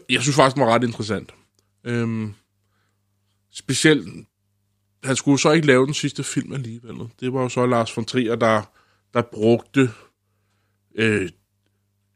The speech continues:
klip fra den her dokumentar, altså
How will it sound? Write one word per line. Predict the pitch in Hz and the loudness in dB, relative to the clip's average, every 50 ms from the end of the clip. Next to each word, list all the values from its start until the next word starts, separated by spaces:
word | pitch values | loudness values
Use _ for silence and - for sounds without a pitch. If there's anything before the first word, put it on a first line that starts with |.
| _ | _
klip | - - - - 98 90 95 120 127 - - | -12 -10 -8 -8 -6 0 2 2 2 0 -2
fra | - - - - - - 113 110 113 - | -14 -16 -14 -10 -4 0 0 0 2 2
den | 131 123 113 | 2 2 2
her | 117 123 120 | 0 0 -2
dokumentar, | 113 - 117 110 104 101 104 101 98 92 87 - - - 101 - - - - - - | -2 -2 -2 -2 -2 -2 -2 -4 -4 -4 -4 -6 -6 -4 -6 -6 -6 -12 -14 -14 -16
altså | - - - - 101 | -16 -12 -12 -12 -12